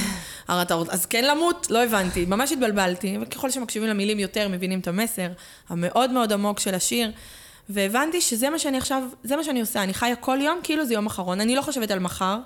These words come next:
Speaker 2: שאלת איך יצאתי מזה, לא חשבתי על מחר. בסדר? חשבתי על הרגע. עכשיו אני פה, אני בריאה, רגליים, ידיים, אוזניים, עיניים, שומעת, רואה, מריחה, תואמת. מה שבאחריות שלי,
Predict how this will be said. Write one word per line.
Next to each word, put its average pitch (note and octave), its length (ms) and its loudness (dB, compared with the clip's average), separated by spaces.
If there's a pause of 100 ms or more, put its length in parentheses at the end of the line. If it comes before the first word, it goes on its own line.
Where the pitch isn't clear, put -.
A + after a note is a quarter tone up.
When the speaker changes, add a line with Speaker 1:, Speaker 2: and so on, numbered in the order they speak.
(320)
Speaker 2:
שאלת F#3+ 300 -2
איך - 160 -2
יצאתי B3 360 0
מזה, D#4+ 280 -2 (460)
לא C#4+ 100 4
חשבתי G#3+ 440 0
על F3 80 0
מחר. E3+ 340 -6 (640)
בסדר? D4 180 -2
חשבתי D4 400 2
על A3+ 80 4
הרגע. G3 320 2
עכשיו C#4+ 320 2
אני A#3+ 200 2
פה, D4 180 2 (220)
אני G3 120 0
בריאה, G#3 440 2 (200)
רגליים, G3+ 540 0
ידיים, F#3+ 480 0
אוזניים, G3 460 0
עיניים, G3 340 2
שומעת, G3 480 0
רואה, G3 340 2 (440)
מריחה, B3+ 520 0
תואמת. G3+ 480 0 (260)
מה D#4+ 160 2
שבאחריות C4+ 640 0
שלי, A#3 420 0